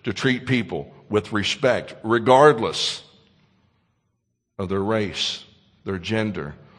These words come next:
or their sexual orientation. Yeah, let me, let me say this. One of the things that I'm thankful for about this whole discussion, about, about this being,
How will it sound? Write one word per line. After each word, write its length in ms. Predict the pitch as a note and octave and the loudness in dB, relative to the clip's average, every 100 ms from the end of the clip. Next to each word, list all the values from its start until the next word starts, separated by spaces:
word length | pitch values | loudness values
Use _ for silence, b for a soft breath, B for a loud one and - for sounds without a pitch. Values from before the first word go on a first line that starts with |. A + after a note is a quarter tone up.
| B B _ | B B _
or 120 | G2+ | -2
their 120 | F#2+ F#2 | 0 -2
sexual 540 | - A2 - G2+ G2 | -2 -2 -2 -4 -4
orientation. 1040 | F2+ G2 G2+ F#2+ F2+ A2 G#2 F#2 C2 B1 - _ _ B B | -2 -2 -2 -4 -6 -6 -6 -6 -12 -16 -20 _ _ B B
Yeah, 360 | - B2 G#2+ C3+ | -14 -10 -10 -8
let 100 | D#3 | -6
me, 60 | E3+ | -4
let 140 | E3 | -4
me 80 | D#3+ | -4
say 240 | - C3 | -4 -4
this. 240 | A2 G2 A2+ | -2 -4 -6
One 260 | A2 C3 | -4 -2
of 80 | F#3 | -2
the 80 | E3 | -2
things 360 | D3+ C3 C3 A2 | -4 -4 -4 -4
that 60 | |
I'm 160 | G#2 G2 | -4 -4
thankful 480 | - A#2 A#2 A2+ G2+ | -4 -4 -4 -6 -8
for 320 | - G2 F#2+ | -4 -4 -2
about 300 | F2+ G2+ G2+ | -2 -4 -4
this 180 | G2+ - | -6 -10
whole 300 | - F#3+ D3+ | -8 -8 -6
discussion, 640 | A#2+ - A#2+ G#2 - F#2+ | -6 -6 -4 -4 -4 -6
about, 300 | F#2 G#2+ B B B | -2 0 B B B
about 300 | A2+ B2 B2 | 0 0 0
this 160 | D3 - | -4 -6
being, 400 | D#3 C#3+ A#2+ | -4 -2 -4